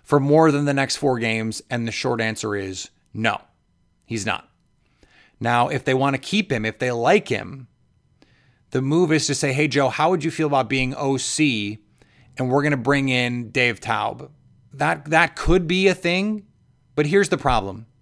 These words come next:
You don't fire Mike McCarthy so you can promote Joe Philbin. You just don't.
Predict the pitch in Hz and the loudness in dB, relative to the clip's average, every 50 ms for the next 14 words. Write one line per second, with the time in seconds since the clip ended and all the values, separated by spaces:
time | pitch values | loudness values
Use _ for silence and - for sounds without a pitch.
0 | - - 135 143 180 202 - - 180 175 165 151 139 143 139 117 127 127 - - | -6 -4 0 2 2 2 2 4 4 6 6 6 4 2 0 0 -2 -8 -4 -2
1 | 127 127 113 120 113 101 - 127 117 113 113 - 123 110 - - 113 117 113 123 | -2 -2 -2 -4 -6 -6 -6 -6 -6 -6 -6 -6 -8 -10 -8 -6 -4 -4 -4 -4
2 | 120 113 110 104 95 - 107 107 110 123 123 110 _ _ _ _ _ _ _ _ | -8 -8 -8 -8 -8 -8 -10 -10 -10 -14 -18 -20 _ _ _ _ _ _ _ _
3 | _ _ _ _ - 151 180 175 127 110 - 120 127 117 - | _ _ _ _ -8 -6 -4 -4 -4 -2 -2 -2 -2 -2 -4